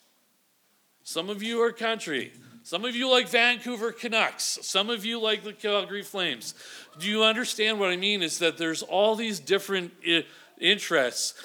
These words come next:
And the one thing that brings us here every Sunday is the message of Jesus Christ. What other issue can do that?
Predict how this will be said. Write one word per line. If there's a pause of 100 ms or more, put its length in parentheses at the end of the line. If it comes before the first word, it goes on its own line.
(160)
And
the
one
thing
that
brings
us
here (180)
every
Sunday (420)
is
the
message
of
Jesus
Christ. (240)
What
other
issue
can
do
that?